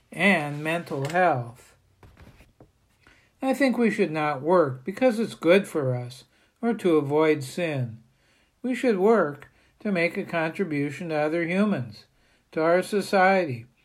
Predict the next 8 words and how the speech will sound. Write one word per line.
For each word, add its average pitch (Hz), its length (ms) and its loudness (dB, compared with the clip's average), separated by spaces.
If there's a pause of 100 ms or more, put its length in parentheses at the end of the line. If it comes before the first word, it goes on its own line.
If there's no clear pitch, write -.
(340)
and 190 220 -2
to 208 100 4
the 190 140 2
planet, 175 600 -4 (480)
whether 226 320 2
paid 165 420 2
or 160 140 -4
not. 131 480 -6